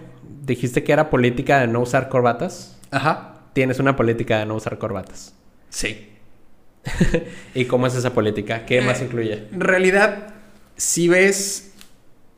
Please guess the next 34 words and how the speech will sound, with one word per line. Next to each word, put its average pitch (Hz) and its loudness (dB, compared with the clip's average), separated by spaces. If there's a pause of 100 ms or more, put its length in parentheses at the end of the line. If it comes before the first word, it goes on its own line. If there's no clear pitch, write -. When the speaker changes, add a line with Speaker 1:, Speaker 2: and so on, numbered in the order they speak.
(500)
Speaker 2:
para 156 6
ciertas 190 0
personas 175 0
es 165 -4
muy 175 4
importante, 147 0
para 143 -2
ciertos 131 -6
eventos 135 -4
y 120 -10
todo, 135 -2
eh, 123 -8 (1300)
pero 143 2
el, 147 2 (640)
no 156 0
te 175 0
hace 180 -2
más 143 0
empresario 147 0
usar 135 -2
o 139 -2
no 131 -2
usar 127 -6
una 123 -6
corbata. 110 -14 (520)
O 127 -8
sea, 127 -2
hay 135 2
empresarios 151 0
que - -6
me 127 -4
ha - -8
tocado 135 -2
conocer 135 -6